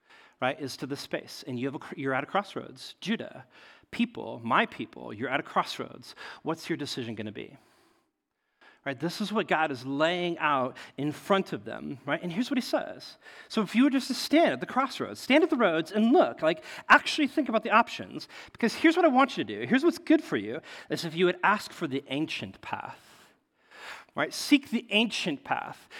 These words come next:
right? So what he's saying is, like, don't just look at the main road right in front of you. Don't just look at the road that you always take, because guess what? There's another road.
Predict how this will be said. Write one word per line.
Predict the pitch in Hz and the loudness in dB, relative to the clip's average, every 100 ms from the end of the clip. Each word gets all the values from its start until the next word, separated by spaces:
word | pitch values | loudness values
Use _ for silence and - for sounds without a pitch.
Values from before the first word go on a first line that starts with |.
| - 175 | -4 0
right? | 202 | 0
So | - 226 | 2 6
what | 339 | 6
he's | - | 6
saying | - 285 160 117 143 - | 6 6 6 -2 -6 -4
is, | 165 160 214 | -2 2 4
like, | 202 - | 4 2
don't | 220 339 240 | 4 4 4
just | 311 - | 0 2
look | 208 240 | 2 2
at | - | 2
the | |
main | 202 208 214 202 | 4 6 6 6
road | 185 196 151 139 | 6 6 4 2
right | 147 160 | 2 2
in | 156 | 4
front | 160 | 2
of | 131 | 2
you. | 101 - - - - | -4 -12 -14 -8 6
Don't | 240 311 | 8 8
just | 359 - | 6 4
look | 277 277 | 2 4
at | |
the | 214 | 4
road | 190 196 175 | 6 6 6
that | 160 | 4
you | 180 | 4
always | 170 196 208 180 | 6 6 6 2
take, | - 208 135 - | 4 2 2 -2
because | - 165 | -6 -4
guess | 175 156 180 | -4 -2 -2
what? | 117 | -2
There's | 135 139 | -2 -2
another | 123 120 113 | 0 0 -2
road. | 110 98 101 - | -6 -8 -10 -18